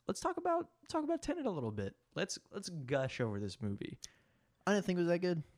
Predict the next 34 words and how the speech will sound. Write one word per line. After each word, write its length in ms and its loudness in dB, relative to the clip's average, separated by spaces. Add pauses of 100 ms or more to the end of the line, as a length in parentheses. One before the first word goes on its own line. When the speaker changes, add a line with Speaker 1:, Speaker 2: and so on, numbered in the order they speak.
(140)
Speaker 1:
You 140 8
didn't 240 8
think 220 4
it 100 6
was 120 2
that 180 6
Speaker 2:
I'm 80 6
Speaker 1:
good? 80 8
Speaker 2:
just 140 2
fucking 220 0
with 100 0
you. 40 2
It 20 2
was 100 -2
pretty 180 4
good. 260 2 (160)
<laughs> 180 6
Speaker 1:
Okay, 380 6
I 60 4
was 180 2
about 460 -10
to 160 -6 (200)
protest 680 0
like 200 0
hell. 340 4
Speaker 2:
<laughs> 360 -6 (920)
Speaker 1:
Um, 540 6 (220)
the 80 10
movie 240 8
starts 340 2
out 180 6
very 260 4
slow. 340 4
Well, 260 8